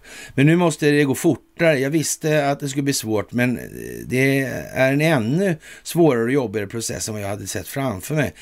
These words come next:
En avgörande pusselbit enligt Bydén att röja upp byråkratin för att pressa ner ledtiderna. Upphandlingar, utbildningar och försvarsmyndigheternas samarbete behöver bli effektivare, mer effektivt." Och varför har man då gjort som man har gjort? Och jo, det är därför att de här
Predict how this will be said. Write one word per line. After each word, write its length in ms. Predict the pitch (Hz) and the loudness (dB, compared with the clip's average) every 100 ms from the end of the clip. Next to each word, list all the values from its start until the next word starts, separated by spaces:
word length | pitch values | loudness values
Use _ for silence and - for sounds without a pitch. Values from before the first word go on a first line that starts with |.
| - - | -18 -6
En 140 | 120 | 2
avgörande 400 | 160 147 123 147 | 4 4 2 -2
pusselbit 500 | 160 175 151 120 117 | 0 -2 -2 -4 -4
enligt 200 | 117 110 | -4 -4
Bydén 280 | 117 110 107 | -4 -6 -4
att 120 | 101 | -4
röja 300 | 110 110 113 | 0 2 2
upp 300 | 123 143 165 | 2 2 2
byråkratin 800 | 135 139 127 - 147 - 131 170 | 2 2 2 0 -2 0 -2 -2
för 100 | 151 | -4
att 100 | 143 | -4
pressa 320 | 151 131 - | 0 0 0
ner 160 | 120 104 | -2 0
ledtiderna. 800 | 117 156 92 - 147 165 151 90 - - - | 0 0 -2 -2 -4 -2 -4 -6 -10 -20 -2
Upphandlingar, 720 | - 147 - 120 117 113 131 | 2 2 2 -2 -2 -2 2
utbildningar 560 | 139 131 107 98 101 98 | 2 0 -6 -6 -6 -6
och 80 | 98 | -6
försvarsmyndigheternas 1160 | 92 131 135 117 110 101 98 101 104 104 92 | -6 -4 -4 -4 -6 -8 -6 -6 -6 -8 -4
samarbete 880 | - 131 113 92 107 156 151 143 107 - - - | -2 0 0 0 2 0 0 -4 -4 -8 -20 -6
behöver 340 | 120 123 110 | 0 2 2
bli 420 | 110 101 98 - - | 0 -2 -4 -6 -6
effektivare, 680 | 95 - 110 - - 92 95 | -6 -6 -8 -8 -8 -4 -4
mer 300 | 104 98 98 | -2 -4 -6
effektivt." 600 | 90 104 - 101 - 120 | -6 -8 -8 -6 -6 -2
Och 60 | |
varför 340 | 117 107 101 113 | 0 0 -2 -4
har 140 | 104 | -2
man 140 | 95 95 | -4 -4
då 200 | 87 - - - - | -6 -8 -20 -20 -10
gjort 300 | - 120 110 | 0 0 0
som 120 | - | 0
man 100 | 113 | 2
har 80 | 127 | 4
gjort? 320 | 120 165 214 _ - | 4 2 0 _ -6
Och 60 | 98 | -4
jo, 220 | 107 120 | -2 -4
det 100 | 110 | -4
är 60 | |
därför 220 | 120 113 113 | -6 -4 -4
att 60 | |
de 200 | 123 - | -4 -4
här 240 | 110 104 | -4 -4